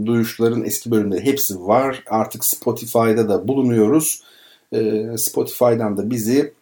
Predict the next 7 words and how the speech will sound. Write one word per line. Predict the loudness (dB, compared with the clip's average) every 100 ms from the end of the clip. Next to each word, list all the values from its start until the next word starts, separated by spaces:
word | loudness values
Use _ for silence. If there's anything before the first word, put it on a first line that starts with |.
| _ _ _ _ _ -20 0
podcastlerimizi | 4 4 4 -2 -2 -2 -2 -4 -6 -4
takip | 4 4 4 -2
edebilirsiniz, | 0 0 -4 -4 -4 -2
dinleyebilirsiniz. | 0 2 2 0 -2 0 0 0 -4 -18 -20 -20 -20 -20 _ 0
Efendim, | 4 6 6 6
öğrenci | 8 8 6 6
kardeşlerimize | 6 6 4 2 2 2 2 2 2